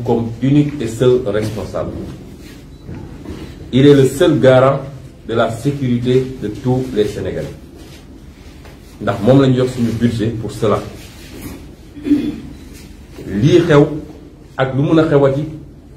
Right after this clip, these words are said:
responsabilité am la, et je prends l'opinion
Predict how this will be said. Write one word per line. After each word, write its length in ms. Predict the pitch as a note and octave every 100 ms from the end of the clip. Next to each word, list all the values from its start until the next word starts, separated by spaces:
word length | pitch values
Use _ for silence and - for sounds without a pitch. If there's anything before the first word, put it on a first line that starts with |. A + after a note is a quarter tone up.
| -
responsabilité 720 | F#2+ B2 - B2 A#2 G#2+ G#2 G#2+
am 140 | G2
la, 80 | G#2 A#2+ - - - G#2+
et 220 | C3 - G2
je 120 | G#2+
prends 440 | A#2 A#2+ A#2+ B2 -
l'opinion 500 | G2+ G2 A2+ G#2+